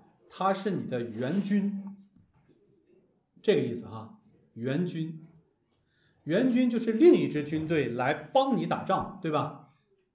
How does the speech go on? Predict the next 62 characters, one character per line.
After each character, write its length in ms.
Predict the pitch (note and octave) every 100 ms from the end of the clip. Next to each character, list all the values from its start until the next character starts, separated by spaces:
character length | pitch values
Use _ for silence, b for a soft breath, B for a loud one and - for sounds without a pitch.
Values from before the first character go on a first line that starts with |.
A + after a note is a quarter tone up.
| _ _ _ _
哎， 180 | G3 C#4
这 280 | - E4+ C#4+
个 160 | C#3
就 200 | C3 E3
你 120 | D3 C3
就 140 | C#3+
知 140 | C#3
道 160 | C3 C3
了 120 | A2+
哈， 360 | A2+ A2 - - _ _
他 140 | A3+
俩 200 | A3 D3+
是 520 | - D#3 C#3+ - - -
绝 220 | - D#3+ -
对 220 | D4 -
地 160 | C#4
位 160 | G#3+ F#3
是 80 | C#3+
平 280 | - C3 C#3+
等 160 | -
的， 280 | - G3+ - b b
有 160 | - F3
的 100 | E4+
时 140 | -
候 180 | A#3+ A3
可 80 | D3
能 80 | C#3
是 160 | C#3
一 80 | E3
种 180 | C#3+ D3
补 140 | B2
充， 340 | A#2 C#3+ C#3 B B B
有 160 | G#3
的 80 | C#4+
时 100 | C4
候 180 | A3+ A#3
呢 120 | A3+
可 180 | A3+ D#3
能 140 | D#3
是 520 | F#3+ A3+ G3 F3+ - -
救 180 | C4+ G#3+
你 100 | D3
命 280 | G#3+ G#3+ -
的， 180 | - -
比 140 | E3+
你 100 | D#3+
更 220 | A3+ F3
高， 460 | C3+ B2+ B2+ - - _ _ -
但 300 | A3+ G3 -
基 140 | D4
本 140 | A3
上 200 | A#2+ A#3
他 100 | -
俩 120 | F3+ C#3
是 120 | E3
一 120 | E3
种 160 | C3 -
平 200 | C3+ G#3+
等 160 | A2+
的 60 | -
状 220 | B2+ G2+
态 260 | A2+ -